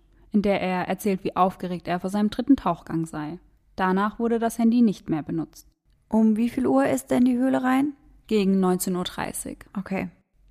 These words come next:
Speaker 1: Da Eduardo und Chuck die letzten waren, die Ben lebend gesehen hatten, geraten sie ins Visier der Ermittler. Normalerweise sollten sie so lange in Vortex Springs bleiben, bis jeder Taucher zurückgekehrt ist. Doch warum taten sie das an jenem Tag nicht?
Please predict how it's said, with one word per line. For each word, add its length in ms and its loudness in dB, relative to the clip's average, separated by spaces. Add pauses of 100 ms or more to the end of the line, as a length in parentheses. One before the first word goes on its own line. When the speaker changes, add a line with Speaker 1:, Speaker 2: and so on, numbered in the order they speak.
(120)
Speaker 1:
Da 180 -2
Eduardo 440 0
und 180 4
Chuck 320 -8
die 80 -2
letzten 380 -2
waren, 280 -2
die 60 -2
Ben 220 0
lebend 360 0
gesehen 400 0
hatten, 260 0
geraten 380 2
sie 280 0
ins 200 -4
Visier 300 -4
der 140 -8
Ermittler. 500 -8 (240)
Normalerweise 680 2
sollten 340 0
sie 140 -4
so 200 2
lange 300 4
in 120 2
Vortex 340 -2
Springs 280 -6
bleiben, 520 -4
bis 160 -6
jeder 260 0
Taucher 380 -4
zurückgekehrt 680 -6
ist. 380 -12 (160)
Doch 200 -4
warum 400 0
taten 280 -2
sie 100 -2
das 320 -4
an 140 2
jenem 260 2
Tag 460 -6
nicht? 440 -4